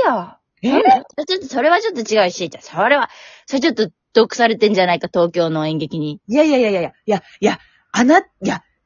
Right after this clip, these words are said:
Speaker 2: 来るでしょ？あなた、あなたたちの話よ。
Speaker 1: あ、今のヨーロッパ企画の
Speaker 2: そうそう。
Speaker 1: 九十九論城？
Speaker 2: そうそう。
Speaker 1: いや、でも分からへんやん。それはさ。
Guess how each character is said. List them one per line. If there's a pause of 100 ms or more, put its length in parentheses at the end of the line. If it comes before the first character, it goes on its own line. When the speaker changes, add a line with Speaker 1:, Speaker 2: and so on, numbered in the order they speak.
(500)
Speaker 2:
来
る (240)
で
し
ょ？ (320)
あ
な
た、
あ
な
た
た
ち
の
話
よ。 (880)
Speaker 1:
あ、
今
の
ヨ
ー
ロ
ッ
パ
企
画
の (140)
Speaker 2:
そ
う
そ
う。
Speaker 1:
九
十
九
論
城？
Speaker 2:
そ
う
そ
う。
Speaker 1:
い
や、
で
も
分
か
ら
へ
ん
や
ん。
そ
れ
は
さ。